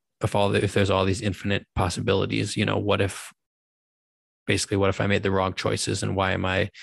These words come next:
you know, this boring version of me when I could have been a movie star, or I could have been a scientist, or I could have been whatever else. Um, but she's basically, um, just running a, a laundromat and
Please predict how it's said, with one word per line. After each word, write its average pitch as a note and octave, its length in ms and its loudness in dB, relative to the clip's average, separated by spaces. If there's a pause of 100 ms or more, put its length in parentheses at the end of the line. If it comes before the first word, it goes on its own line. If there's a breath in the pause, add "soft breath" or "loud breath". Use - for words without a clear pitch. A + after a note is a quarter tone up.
(340 loud breath)
you G#2+ 80 0
know, F#2 100 2
this G2 380 0 (160)
boring F#2+ 340 4
version F#2+ 320 -2
of F#2 140 -4
me F#2 100 -2
when F#2 160 -2
I F#2 80 -2
could F#2+ 200 0
have F#2 100 0
been F#2+ 160 0
a F#2 60 -2
movie F#2 280 -4
star, G2 360 0
or G2 40 2
I G2 60 0
could G2 200 0
have F#2+ 100 0
been G2 120 0
a F#2+ 60 0
scientist, G2+ 640 -4
or G2+ 40 0
I - 20 -2
could G2 160 0
have G2 100 0
been G2+ 160 0
whatever G2 380 0
else. G#2 300 -2 (440 loud breath)
Um, F#2 160 0
but F#2+ 100 2
she's F#2+ 520 0 (300 loud breath)
basically, G2 600 2
um, F#2+ 200 0
just G2+ 200 -2
running F#2+ 400 0
a, F#2+ 420 -2 (320 soft breath)
a G#2+ 40 2
laundromat F#2+ 680 2
and F#2 280 -2